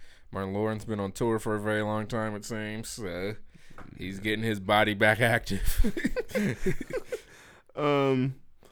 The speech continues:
Speaker 2: all right, and I think I mentioned earlier that Henry Cavill was up for James Bond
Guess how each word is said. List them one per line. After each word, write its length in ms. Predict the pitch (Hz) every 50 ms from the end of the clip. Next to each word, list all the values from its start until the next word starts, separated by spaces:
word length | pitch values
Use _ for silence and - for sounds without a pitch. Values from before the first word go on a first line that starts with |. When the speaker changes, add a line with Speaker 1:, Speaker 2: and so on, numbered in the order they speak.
| - - - - -
Speaker 2:
all 100 | - 170
right, 240 | 165 143 117 - -
and 180 | - 120 127 123
I 60 | 131
think 180 | 139 185 175 170
I 40 | 151
mentioned 360 | 147 151 151 147 147 135 135
earlier 280 | 143 143 139 135 123
that 200 | 117 117 135 131
Henry 260 | 131 147 143 135 127 123
Cavill 420 | - 147 139 139 131 123 117 113
was 160 | 110 107 104
up 200 | 113 117 - - -
for 500 | - 117 110 107 104 101 101 104 107 107 - - - - -
James 340 | 107 113 113 110 110 107 101
Bond 380 | 107 110 110 113 110 117 131 139